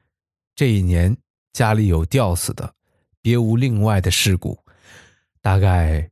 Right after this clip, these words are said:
是戒惧的效力吧。第三个故事：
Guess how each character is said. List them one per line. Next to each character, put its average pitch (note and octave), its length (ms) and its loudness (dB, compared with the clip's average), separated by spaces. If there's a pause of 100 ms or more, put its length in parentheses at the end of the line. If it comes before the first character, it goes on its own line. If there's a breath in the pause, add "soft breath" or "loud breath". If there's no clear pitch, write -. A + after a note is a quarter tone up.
是 F#2 520 0
戒 G#2 300 0
惧 G#2 200 0
的 F2+ 120 2
效 G2 300 0
力 D#2+ 180 -2
吧。 - 320 -12 (2750)
第 G#2 140 0
三 A#2+ 260 0
个 G2+ 120 0
故 D#2 200 -2
事： - 280 -8